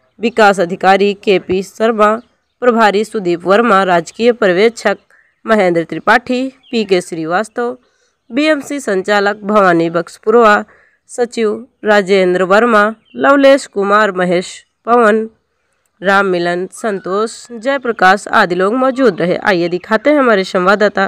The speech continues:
दिनेश कुमार वर्मा जी के special report में।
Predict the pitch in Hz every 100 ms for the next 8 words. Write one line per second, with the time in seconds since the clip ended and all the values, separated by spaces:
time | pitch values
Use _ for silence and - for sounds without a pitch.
0 | - - - - - 294 302 269 - 185
1 | 170 165 202 254 262 247 240 262 - 277
2 | 294 285 294 285 226 180 - 180